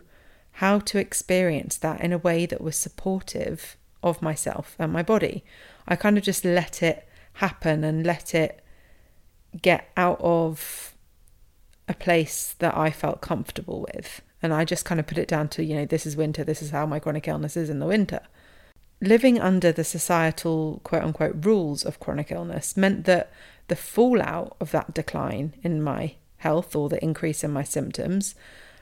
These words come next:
multiplied like some <laughs> kind of, like, bacterial organism.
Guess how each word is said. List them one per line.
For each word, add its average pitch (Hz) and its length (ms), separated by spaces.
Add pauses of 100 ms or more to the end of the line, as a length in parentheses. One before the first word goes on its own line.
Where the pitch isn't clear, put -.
(140)
multiplied 180 920
like 151 280
some 190 280
<laughs> - 0
kind 143 400
of, - 160
like, 156 180
bacterial 160 800
organism. 156 760